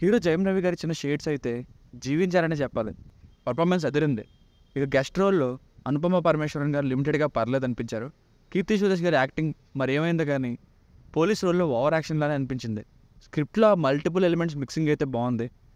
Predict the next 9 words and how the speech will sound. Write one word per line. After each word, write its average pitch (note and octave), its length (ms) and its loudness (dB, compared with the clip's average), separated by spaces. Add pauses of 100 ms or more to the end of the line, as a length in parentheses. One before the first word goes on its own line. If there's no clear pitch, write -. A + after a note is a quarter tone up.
(100)
స్టార్టింగ్ F3 480 2
రివెంజ్ D#3+ 240 0
డ్రామాగా D3+ 360 0
స్టార్ట్ C3 320 -6
అయ్యి B2+ 160 -2 (240)
అది C#3 160 0
ఎమోషనల్ E3+ 420 0
స్టోరీగా D3 340 0
మారి B2+ 320 -4